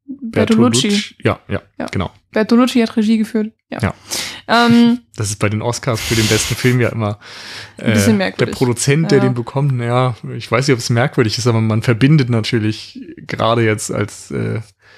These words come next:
Speaker 2: Filmmensch eher den Regisseur mit bestimmten Filmen als den Produzenten.
Speaker 1: Hm.
Speaker 2: Naja.
Speaker 1: Nichtsdestotrotz hat er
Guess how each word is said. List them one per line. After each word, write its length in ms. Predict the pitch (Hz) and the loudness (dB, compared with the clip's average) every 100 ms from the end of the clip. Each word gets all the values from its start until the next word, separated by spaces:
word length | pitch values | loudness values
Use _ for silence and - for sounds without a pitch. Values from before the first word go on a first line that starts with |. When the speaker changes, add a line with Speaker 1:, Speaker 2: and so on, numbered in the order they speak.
| _ | _
Speaker 2:
Filmmensch 800 | - 135 127 120 117 120 120 - | -4 0 2 4 2 2 0 -4
eher 220 | - 117 117 | -2 2 2
den 140 | 110 | 2
Regisseur 500 | 110 107 107 120 117 | 0 -4 -2 0 0
mit 160 | 110 - | -2 -8
bestimmten 420 | - 101 95 101 | -6 -6 -6 -8
Filmen 320 | - 104 98 | -2 -2 -2
als 220 | 101 98 | -6 -8
den 120 | 101 98 | -8 -8
Produzenten. 600 | 101 98 - 127 120 92 | -8 -4 0 0 -2 -2
Speaker 1:
Hm. 300 | 214 208 208 - _ _ _ _ _ _ _ - _ _ _ 143 | -2 -2 -6 -14 _ _ _ _ _ _ _ -20 _ _ _ -2
Speaker 2:
Naja. 140 | 127 | 4
Speaker 1:
Nichtsdestotrotz 1000 | 233 247 - 262 262 240 214 226 - - _ _ | 4 2 -2 -2 -2 -4 -6 -4 -6 -8 _ _
hat 180 | 233 226 | -6 -2
er 320 | 220 214 214 | 0 0 0